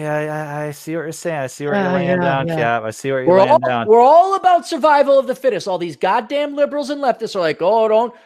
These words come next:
Speaker 2: don't help out the wounded bear. Don't help out that wolf. Oh, no, survival of the fittest, survival of the fittest." But then when it comes to human, hey, it's pro-retardville.
Speaker 1: <laughs>
Speaker 2: Let's give the most hapless schmuck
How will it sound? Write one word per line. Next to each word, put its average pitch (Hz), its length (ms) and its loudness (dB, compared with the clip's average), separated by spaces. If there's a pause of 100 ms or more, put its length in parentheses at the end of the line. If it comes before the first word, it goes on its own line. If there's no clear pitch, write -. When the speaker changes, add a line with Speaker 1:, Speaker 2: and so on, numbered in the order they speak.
Speaker 2:
don't 220 220 0
help 262 280 2
out 269 220 2
the 269 80 0
wounded 269 540 -6
bear. 247 540 2 (160)
Don't 185 220 -4
help 254 300 -2
out 262 220 -2
that 277 240 -4
wolf. 240 460 2
Oh, 214 220 2
no, 233 280 2
survival 208 560 -4
of 269 60 -8
the 302 80 -8
fittest, 196 320 -4
survival 190 420 -4
of 285 80 -10
the - 20 -18
fittest." 214 260 -2
But 214 200 2
then 233 120 -4
when 254 120 -6
it - 80 -8
comes 269 240 -10
to 302 100 -8
human, 226 320 -4 (380)
hey, 254 580 2 (320)
it's 240 420 0
pro-retardville. 240 1700 0
Speaker 1:
<laughs> - 100 -20
Speaker 2:
Let's 320 300 0
give 311 320 0
the 240 140 -4
most 220 340 -6 (200)
hapless 359 640 -6
schmuck 311 500 -4